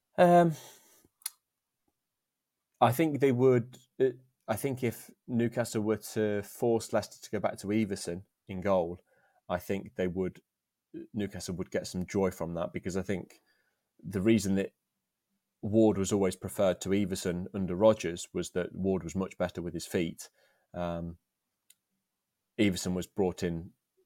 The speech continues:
because he's a better shot stopper, but he, he's, he, he's not so good with his feet. Um, so I think that could, you know, Newcastle could force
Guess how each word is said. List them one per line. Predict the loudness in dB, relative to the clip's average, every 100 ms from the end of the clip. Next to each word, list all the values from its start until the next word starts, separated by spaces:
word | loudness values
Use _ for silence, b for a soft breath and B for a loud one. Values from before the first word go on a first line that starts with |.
| -8
because | -4 -4
he's | -4 -2
a |
better | -2 -2 -6
shot | 0 0 0
stopper, | -2 -2 -4
but | -4 -2
he, | -2 -4
he's, | -6 -8 -12 _
he, | -10 -8 -8
he's | -8 -8
not | -8
so | -8 -4
good | -4 -2
with | -4
his | -6 -8
feet. | -6 -8 -10 -20 B B B
Um, | 0 2 0 -2 -10 _ _ _ _ _
so | 2 4
I |
think | 4 2 2
that | 2 2
could, | -2 -2 -2 -8 -10 -10 -10
you | -8 -8
know, | -6 -8 -12 _ _ _ _ _ _
Newcastle | -2 -2 -4 -8 -8
could | -12
force | 2 4 4 -2 -10